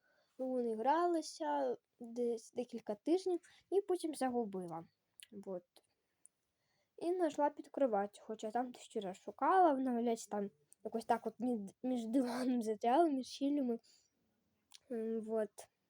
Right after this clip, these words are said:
Е, я її знайшла тільки сьогодні, двадцятого грудня.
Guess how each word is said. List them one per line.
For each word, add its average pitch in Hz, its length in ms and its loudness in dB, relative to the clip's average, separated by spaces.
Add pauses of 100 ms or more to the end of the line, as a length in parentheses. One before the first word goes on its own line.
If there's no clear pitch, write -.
(1400)
Е, 220 220 -6
я 277 100 4
її 285 120 2
знайшла 254 340 0
тільки 247 380 -8
сьогодні, 330 640 2
двадцятого 262 800 -2
грудня. 285 600 -6